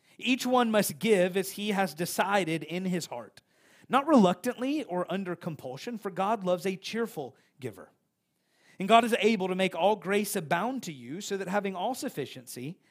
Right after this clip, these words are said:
in all things at all times, you may abound in every good work." This is God's word. You can be seated. Uh, would you pray with me this morning? Father, we, we come before you grateful for who you are.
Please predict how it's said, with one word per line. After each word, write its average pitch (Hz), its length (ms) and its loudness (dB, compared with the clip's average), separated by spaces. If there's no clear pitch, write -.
in 196 140 -4
all 240 300 4
things 147 420 -8
at 202 100 -2
all 220 260 0
times, 123 540 -12
you 196 140 -4
may 233 160 2
abound 151 460 0
in 151 220 -8
every 175 400 -2
good 143 560 -6
work." 87 380 -20
This - 100 -14
is 156 100 -10
God's 120 280 -8
word. 117 340 -12
You 127 160 -16
can 127 120 -14
be 113 80 -12
seated. 101 360 -12
Uh, 127 80 -12
would 139 120 -12
you 151 60 -12
pray 180 180 0
with 165 140 -4
me 160 200 -4
this 165 220 -4
morning? 170 260 -4
Father, 175 320 4
we, 185 460 0
we 143 80 -8
come 190 120 2
before 175 220 -4
you 151 120 -8
grateful 139 640 -8
for - 180 -14
who 131 100 -12
you 123 240 -12
are. 87 260 -18